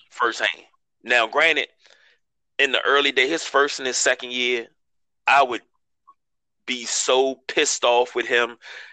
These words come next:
It was a game against the Cowboys, and we had a ch-, all we needed was a stop. And he dropped back, but he, instead of him looking at the whole field, he kinda keyed in on Keyshawn 'cause he knew that the ball was gonna go to Keyshawn,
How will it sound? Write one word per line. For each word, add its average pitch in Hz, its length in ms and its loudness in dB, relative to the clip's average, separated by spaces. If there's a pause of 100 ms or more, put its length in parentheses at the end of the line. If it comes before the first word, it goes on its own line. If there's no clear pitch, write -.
(100)
It 120 80 4
was 131 140 2
a 131 40 0
game 123 300 0
against 123 260 -2
the - 60 -8
Cowboys, 104 840 -2
and 101 120 0
we 110 100 -8
had 131 220 2
a 127 40 -4
ch-, - 120 -4
all 113 140 4
we 143 80 -4
needed 131 180 -4
was 107 100 -8
a 95 80 -10
stop. - 320 0 (240)
And - 720 -8
he - 80 -12
dropped 131 380 2
back, 131 240 0 (340)
but 110 160 -8
he, 117 140 -6
instead 135 320 0
of 143 80 0
him 123 260 -4
looking 120 480 -2 (2000)
at 120 100 0
the 110 100 -2
whole 123 280 2
field, 113 360 0
he 127 120 -6
kinda 123 320 2
keyed 160 340 -2
in 135 100 2
on 113 120 -2
Keyshawn 104 540 -2
'cause - 100 -12
he 139 100 -6
knew 139 140 -2
that 123 200 2
the 113 80 -4
ball 123 220 2
was 113 100 -6
gonna 110 120 -8
go 113 100 2
to - 60 -2
Keyshawn, 90 480 -4